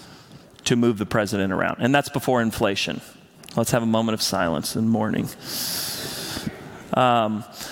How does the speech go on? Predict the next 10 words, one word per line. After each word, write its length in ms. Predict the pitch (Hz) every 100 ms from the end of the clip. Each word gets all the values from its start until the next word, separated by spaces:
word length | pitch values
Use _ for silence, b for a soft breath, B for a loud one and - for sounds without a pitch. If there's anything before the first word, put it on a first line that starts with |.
| B B B -
uh, 240 | 131 131
it, 200 | 170 160 -
it's, 600 | 175 - - - - -
it's 160 | 151 165
about 220 | 185 -
three 160 | 190
thousand 400 | 185 190 165 147
dollars 300 | 131 135 131
a 60 | 117
minute 600 | 104 110 98 - - -